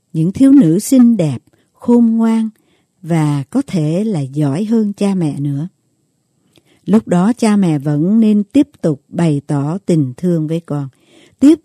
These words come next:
tục đổ đầy tình thương vào bể chứa tình cảm của con. Dù là có những lúc con có vẻ như không cần đến tình thương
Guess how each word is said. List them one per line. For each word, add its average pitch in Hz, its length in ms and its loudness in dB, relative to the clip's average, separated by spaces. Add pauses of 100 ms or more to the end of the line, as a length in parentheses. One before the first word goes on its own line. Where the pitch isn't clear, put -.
(100)
tục 160 240 0
đổ 170 320 -2
đầy 185 280 2
tình 175 320 2
thương 247 340 4 (300)
vào 147 260 -2
bể 156 380 0
chứa 226 300 2 (100)
tình 139 260 0
cảm 139 340 -6
của 143 180 -6
con. 151 260 -6 (720)
Dù 175 520 2
là 165 180 0
có 247 140 -2
những 196 240 4
lúc 262 180 2 (180)
con 208 280 0
có 254 140 -2
vẻ 151 320 -2
như 220 200 0
không 220 240 0
cần 147 360 -2
đến 196 300 0 (400)
tình 135 260 -2
thương 180 400 0